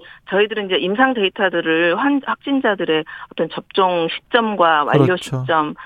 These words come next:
Speaker 1: 또 확진자가 생겼을 때 그 증상 뭐 이런 것들을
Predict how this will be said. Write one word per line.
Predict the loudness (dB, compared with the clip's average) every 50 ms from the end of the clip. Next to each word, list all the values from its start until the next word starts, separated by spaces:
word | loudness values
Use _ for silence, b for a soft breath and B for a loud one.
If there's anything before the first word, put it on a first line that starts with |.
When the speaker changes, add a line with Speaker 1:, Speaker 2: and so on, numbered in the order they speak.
| B B B B
Speaker 1:
또 | -2 -2
확진자가 | -2 -2 -4 _ -2 0 0 2 2 2 2 2 0
생겼을 | 0 -2 -2 -2 -2 -2 -4 -8 -6 -2
때 | 0 0 2 2 2 0 -2
그 | -2 -2 0 0 0 0 -4 -4
증상 | -4 -2 -2 0 2 2 0 2 0 0
뭐 | 2 2 4
이런 | 4 2 2
것들을 | 2 0 0 0 -2 -2 -2 -2